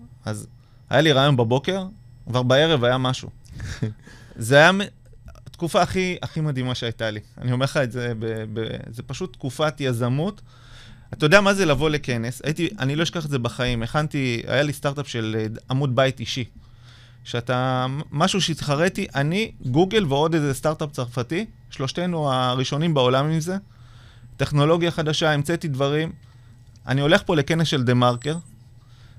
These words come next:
Speaker 1: ואני נמצא בכנס טכנולוגי, ואני רואה,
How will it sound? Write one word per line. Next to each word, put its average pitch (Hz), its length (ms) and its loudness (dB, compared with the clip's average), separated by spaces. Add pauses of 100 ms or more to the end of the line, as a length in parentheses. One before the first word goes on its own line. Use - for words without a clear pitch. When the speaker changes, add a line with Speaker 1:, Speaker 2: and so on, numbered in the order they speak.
(120)
Speaker 1:
ואני 127 1080 0
נמצא 156 200 0
בכנס 180 360 0
טכנולוגי, 143 600 -2 (340)
ואני 131 340 4
רואה, 147 300 6